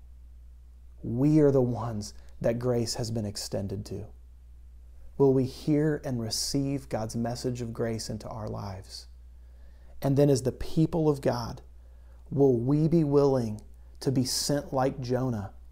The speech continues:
to the places we may not want to go? Are we willing to extend grace to the people that irritate us, that think differently than us,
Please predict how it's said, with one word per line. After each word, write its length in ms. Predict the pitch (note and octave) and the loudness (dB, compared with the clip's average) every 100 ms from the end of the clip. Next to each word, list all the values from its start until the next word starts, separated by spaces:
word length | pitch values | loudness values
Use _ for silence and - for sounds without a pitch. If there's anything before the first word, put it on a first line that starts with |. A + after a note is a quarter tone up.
| - - | -20 -8
to 140 | - | -2
the 100 | C3+ | 0
places 580 | - - C#3+ D3 C3 A2 | 0 2 4 4 0 -2
we 360 | A2 A#2 D3 D#3 | -2 0 2 2
may 320 | C#3 C#3+ C#3 | 2 2 0
not 320 | B2+ B2 A#2+ | 0 -2 -4
want 260 | A#2+ B2 - | -6 -8 -8
to 80 | A#2+ | -6
go? 440 | A2 A2+ G#2 - - - - - - - - - - - | -4 -4 -6 -10 -18 -20 -20 -20 -20 -20 -20 -20 -8 0
Are 220 | C#3+ C3 | 4 4
we 340 | A#2 B2+ D#3+ | 2 4 6
willing 520 | E3 D#3 D#3+ C3+ G#2+ - - - | 6 6 6 4 -2 -8 -16 -14
to 160 | - C#3+ | 0 2
extend 580 | A2+ - - C#3+ A#2+ B2+ | 2 0 2 2 2 -2
grace 720 | B2 B2 C3+ G#2+ - - - - - - | 0 0 0 -2 -8 -12 -14 -18 -20 -4
to 140 | - | 4
the 140 | C3+ A2+ | 4 4
people 540 | - D3 - G#2+ G2+ - - - | 0 0 0 -4 -6 -12 -16 -4
that 240 | C3+ - | -4 -2
irritate 460 | C#3+ C#3+ B2+ B2+ A2 | 2 4 2 0 -2
us, 440 | G#2+ G#2+ - - - - - - - | -4 -6 -10 -10 -16 -20 -20 -20 -2
that 180 | C#3 - | 0 0
think 440 | - - D#3 C#3+ | 0 2 2 2
differently 440 | B2+ A#2+ - B2 A#2 | 0 -2 -4 -6 -6
than 200 | A2 G#2+ | -6 -6
us, 480 | G2 - - - | -8 -10 -14 -14